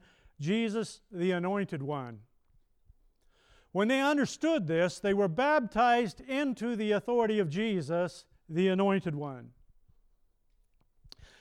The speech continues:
And when Paul laid hands, laid his hands on each of the twelve, the Holy Spirit manifested, and they immediately spoke in other tongues and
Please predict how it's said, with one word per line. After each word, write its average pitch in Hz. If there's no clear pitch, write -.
And 196
when 196
Paul 277
laid 220
hands, 196
laid 220
his 262
hands 208
on 185
each 220
of 240
the 247
twelve, 185
the 180
Holy 285
Spirit 311
manifested, 180
and 185
they 233
immediately 294
spoke 240
in 214
other 202
tongues 175
and 202